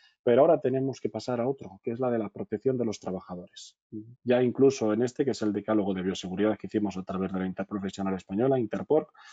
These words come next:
ya una de las cosas importantes que poníamos era directamente lavarse las manos y las medidas de higiene,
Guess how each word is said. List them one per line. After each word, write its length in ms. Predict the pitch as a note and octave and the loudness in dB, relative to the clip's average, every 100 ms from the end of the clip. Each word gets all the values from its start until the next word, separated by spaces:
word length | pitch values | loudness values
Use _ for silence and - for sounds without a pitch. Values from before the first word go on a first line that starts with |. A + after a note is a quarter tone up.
| - - - | -20 -12 4
ya 140 | A#2+ | 6
una 200 | B2+ C#3 | 8 8
de 60 | C#3+ | 8
las 160 | D3 | 6
cosas 240 | - C3+ C3+ | 6 6 6
importantes 600 | B2+ C3+ C3+ D3 D#3 E3 | 4 2 4 4 4 2
que 100 | C3+ | 2
poníamos 480 | B2 C3 D3+ F3+ C#3 | 2 4 4 4 4
era 140 | C#3+ | 6
directamente 580 | C#3 C3+ - B2+ D3 E3+ | 6 4 4 0 2 2
lavarse 320 | B2+ A#2 - | 4 2 2
las 160 | B2+ A#2+ | 0 2
manos 380 | C3 D3+ E3+ C#3+ | 2 2 0 0
y 40 | |
las 260 | A#2 G#2 B2+ | -2 -2 -2
medidas 360 | A2 B2+ A#2+ | 4 4 6
de 80 | G#2+ | 2
higiene, 320 | - F3+ G2+ | 4 2 2